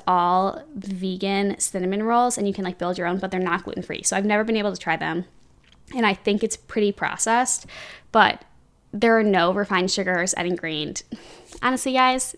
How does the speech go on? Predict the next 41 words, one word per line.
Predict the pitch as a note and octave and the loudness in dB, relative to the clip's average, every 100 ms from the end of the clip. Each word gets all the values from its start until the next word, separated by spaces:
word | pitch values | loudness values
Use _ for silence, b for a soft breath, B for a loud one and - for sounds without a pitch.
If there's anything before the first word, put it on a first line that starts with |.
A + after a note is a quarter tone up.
| - - | -18 -6
try | G#3+ | -2
it | F#3 | 0
out | E3+ | -2
for | E3 | -4
yourself. | D#3+ D#3+ - | -6 -6 -4
They're | F#3+ | -4
so | G3 F3+ | -2 -2
good. | F3 D3+ F#3 B B B - | -2 -4 -6 B B B -4
My | G3+ | -2
top | G3+ - F#3+ G#3 | 0 2 2 2
recommendations, | C4 C#4+ A3 F#3 - F#3 G3 - - | 0 0 0 -2 -2 -2 -4 -6 -2
though | G3 | 2
it | G#3 | 2
is | G#3 G#3 - | 0 -2 -4
so | - - E4 | -2 0 0
hard, | D#4+ F3+ F3 A#3 - B B B B B | 0 -2 -4 -6 -14 B B B B B
are | G#3 G3 F#3+ G3 | 4 6 4 0
their | G3+ G#3 G3 | 0 0 0
protein | - G3 F3+ A#3 B3 | -2 -2 0 -2 0
cups, | C#4 C#4 - | 0 0 -2
which | G#3 | -2
I | G3+ | 0
forgot | G3+ F3+ | 0 0
to | G3 | 0
mention | F3 - E3+ | -4 -2 -4
originally. | E3 D#3 E3+ D#3+ E3+ - | -4 -4 -2 -2 -4 -4
They're, | E3+ | -2
like, | E3 - | -4 -4
these | F#3+ F#3+ | -2 0
massive | F#3+ F3+ D#3 D#3 - G#3+ G#3 | 2 2 2 0 0 -2 -2
Reese's | F3+ E3 G3 G3+ | -2 -2 -2 -2
cups, | A3 A3 - | -2 -2 -2
and | G3 | -2
I | F#3+ | -2
was | G3 - | 2 4
such | F3+ F3+ | 4 0
a | F#3+ | -2
Reese's | D#3+ - F3+ | -2 -2 -4
person | - F#3+ G3+ | -4 -4 -4
growing | G#3 G#3 | -4 -2
up. | A3 A3+ | -2 -4